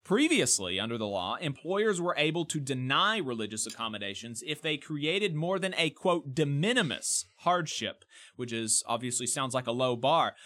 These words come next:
And the Supreme Court in this case ruled unanimously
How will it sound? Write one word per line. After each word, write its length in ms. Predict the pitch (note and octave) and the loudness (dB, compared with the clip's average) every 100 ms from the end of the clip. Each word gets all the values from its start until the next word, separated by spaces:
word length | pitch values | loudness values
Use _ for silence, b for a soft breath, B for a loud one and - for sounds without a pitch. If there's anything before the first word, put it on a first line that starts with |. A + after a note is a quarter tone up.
| F#3 B | -20 B
And 300 | D#3 D3+ D3 | 0 0 -2
the 180 | C3+ D3+ | -4 -2
Supreme 440 | - D#3 - A3+ F#3 | 0 -2 -2 -2 0
Court 260 | G3+ G#3+ | 0 0
in 200 | E3 C#3 | 0 -2
this 240 | C3 C#4+ - | 2 2 2
case 340 | B2 A#2 - | 2 0 2
ruled 320 | D3+ F3+ E3 F3 | 4 4 4 0
unanimously 1080 | C#3+ C#3+ C3+ E3 D#4 D#4 A2+ - D2+ G1+ | -2 0 2 4 4 4 0 -4 -6 -16